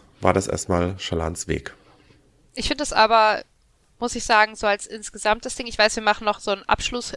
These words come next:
Speaker 2: von Teil eins, da können wir dann auch noch mal über die Charaktere und ihre Wege reden. Aber, ähm, fand ich jetzt ne, ein guter Start, eine gute Einführung, aber auf jeden Fall ein Charakter, von dem ich dann noch mal was hören möchte. Aber es ist,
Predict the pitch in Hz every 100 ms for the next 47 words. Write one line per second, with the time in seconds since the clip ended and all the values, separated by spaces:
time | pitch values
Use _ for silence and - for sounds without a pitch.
0 | _ _ _ - 220 214 - 202 196 190
1 | 208 - - 202 190 185 185 208 - 190
2 | 185 190 185 - 196 190 - 196 202 196
3 | 185 185 185 185 190 214 202 196 208 -
4 | - - - - - 214 196 190 185 185
5 | - 190 185 185 - - - 220 202 214
6 | 220 208 - - 208 - - - - -
7 | 247 240 226 - 202 196 - 220 214 -
8 | - 190 208 196 180 175 175 190 202 190
9 | - 185 185 190 180 202 190 190 180 175
10 | - - 175 175 175 175 165 - 175 165
11 | 165 160 - 170 170 175 175 170 170 -
12 | - -